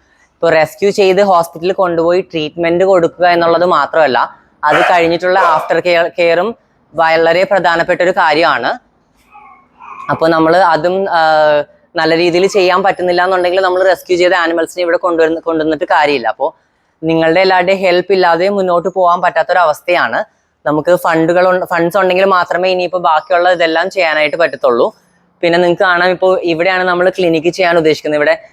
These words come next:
നമ്മളുടെ സർജറി എക്യുപ്മെന്റ്സും അതുപോലെ തന്നെ ടേബിൾസും ഇതെല്ലാം ഇവിടെ ഇരിക്കുന്നുണ്ട്, നിങ്ങൾക്ക് കാണാം. അതെല്ലാം നമ്മൾ ഇവിടെ ഒരു, ആ, അലുമിനിയം ഫാബ്രിക്കേഷന്റെ വർക്ക് ചെയ്ത് ക്ലിനിക്ക് പോലെ ചെയ്തെടുത്താൽ മാത്രമേ നമ്മൾക്ക് ഇവിടെ തന്നെ ട്രീറ്റ്മെന്റ് ചെയ്യാൻ പറ്റൂ. നമുക്ക് ഒരുപാട്, ആ, ഇത് സേവ് ചെയ്യാൻ പറ്റും ഹോസ്പിറ്റലിൽ സ്പെൻഡ് ചെയ്യുന്ന പൈസ. അതുപോലെ തന്നെ നിങ്ങൾക്ക് ഇവിടെ കാണാം ഈ ഒരു ഏരിയ,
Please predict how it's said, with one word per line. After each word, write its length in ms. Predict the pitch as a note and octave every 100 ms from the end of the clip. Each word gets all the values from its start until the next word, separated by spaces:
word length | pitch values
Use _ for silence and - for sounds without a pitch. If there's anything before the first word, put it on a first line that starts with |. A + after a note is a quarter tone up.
| _
നമ്മളുടെ 300 | D#3+ D#3 D#3
സർജറി 400 | E3+ F#3 D#3+ D#3+
എക്യുപ്മെന്റ്സും 560 | F3 E3 E3+ E3 E3 F#3
അതുപോലെ 380 | E3 D#3+ E3 E3+
തന്നെ 200 | E3 E3+ E3
ടേബിൾസും 440 | E3 D#3 D#3 D3+
ഇതെല്ലാം 260 | E3+ E3 D#3+
ഇവിടെ 160 | E3 F3
ഇരിക്കുന്നുണ്ട്, 460 | D3+ D#3 D#3+ D3+
നിങ്ങൾക്ക് 260 | D3 C3+ D#3+
കാണാം. 420 | C#3 B2+ F#3+ _ _ _ _ _ D#3+
അതെല്ലാം 380 | D3+ E3 E3+
നമ്മൾ 340 | F3+ F3+ F#3+ F#3 F#3+
ഇവിടെ 460 | F3+ E3 F3 F#3 - F3+
ഒരു, 320 | F3 F#3 F3
ആ, 260 | E3 D3+ D3 D#3
അലുമിനിയം 340 | D#3 D#3+ E3
ഫാബ്രിക്കേഷന്റെ 580 | E3+ E3 D#3+ D#3+ E3+ F3
വർക്ക് 360 | F3+ E3 D#3+ F#3
ചെയ്ത് 180 | F3
ക്ലിനിക്ക് 360 | F#3 F#3 E3 D#3
പോലെ 220 | E3 E3
ചെയ്തെടുത്താൽ 640 | F3 F3 E3+ E3 D#3 E3
മാത്രമേ 440 | F3+ D#3+ D3 E3 F3
നമ്മൾക്ക് 320 | F3 D#3+ D#3+
ഇവിടെ 220 | D#3+ D3+ E3
തന്നെ 240 | E3 F3+ G#3+ _ _ -
ട്രീറ്റ്മെന്റ് 400 | E3+ D#3 E3 E3
ചെയ്യാൻ 260 | F#3+ E3
പറ്റൂ. 200 | D#3+ F3
നമുക്ക് 180 | F3 E3
ഒരുപാട്, 340 | E3+ D#3+ D#3
ആ, 420 | E3+ F3 E3 D#3 D3+
ഇത് 160 | C#3+
സേവ് 300 | D3+ E3 D3+
ചെയ്യാൻ 160 | D#3+ D#3+
പറ്റും 200 | D#3 D3
ഹോസ്പിറ്റലിൽ 360 | C#3 - C#3
സ്പെൻഡ് 240 | D3 D3+ C#3
ചെയ്യുന്ന 200 | C#3 C#3+
പൈസ. 260 | C3+ A2+
അതുപോലെ 800 | B2 G#3+ _ _ _ _ _ E3
തന്നെ 120 | E3 F3
നിങ്ങൾക്ക് 240 | F#3 F#3
ഇവിടെ 140 | F#3
കാണാം 360 | F#3 F3+ E3 F3
ഈ 140 | F3+
ഒരു 160 | G3+ G#3+
ഏരിയ, 460 | G3+ F3+ E3 F3+